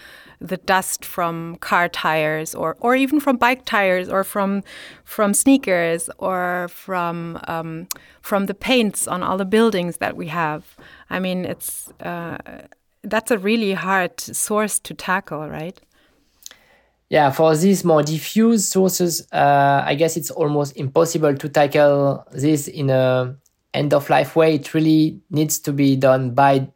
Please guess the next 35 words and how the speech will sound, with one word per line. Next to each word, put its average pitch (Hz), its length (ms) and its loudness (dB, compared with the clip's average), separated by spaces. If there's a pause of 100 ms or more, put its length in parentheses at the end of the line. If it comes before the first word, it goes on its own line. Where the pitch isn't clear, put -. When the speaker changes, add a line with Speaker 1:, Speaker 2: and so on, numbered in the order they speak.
(160)
Speaker 2:
design, 143 500 2
by 127 160 2
better 151 360 4
design 139 460 4
of 123 180 -2
the 123 80 -6
tires, 139 540 4
of 127 160 -8
the 127 80 -6
textile, 127 600 2 (680)
uh, 123 400 0
of 127 160 0
the 139 80 0
paint. 139 320 2
So 135 160 2
we, 127 840 2
we 131 140 -4
try 139 260 0
to 135 160 -6
avoid 135 460 2
the 127 480 4
shedding 139 420 0
of 123 100 -2
fibers 131 640 2
or 127 180 0
reduce 135 360 0
the 135 60 2
abrasion 127 520 0 (180)
at 127 200 0
the 127 80 -4
source. - 460 -6 (920)
Speaker 1:
Mm-hmm. 196 320 -6 (100)
So - 160 -6
basically 190 600 -2
we 180 200 -6